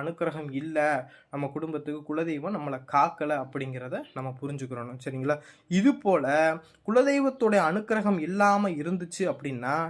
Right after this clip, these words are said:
நான் சொல்லக்கூடிய இந்த பரிகாரத்தை நீங்க செஞ்சீங்க அப்படின்னா,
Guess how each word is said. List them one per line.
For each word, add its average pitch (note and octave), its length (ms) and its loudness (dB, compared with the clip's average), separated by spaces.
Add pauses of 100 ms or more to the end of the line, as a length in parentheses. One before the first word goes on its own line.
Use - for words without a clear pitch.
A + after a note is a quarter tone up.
(120)
நான் D#3+ 360 0
சொல்லக்கூடிய G3+ 680 -2
இந்த D#3+ 320 -4 (180)
பரிகாரத்தை A#3+ 680 2
நீங்க D#3 280 -6 (100)
செஞ்சீங்க G#3 460 -2
அப்படின்னா, C3 340 -8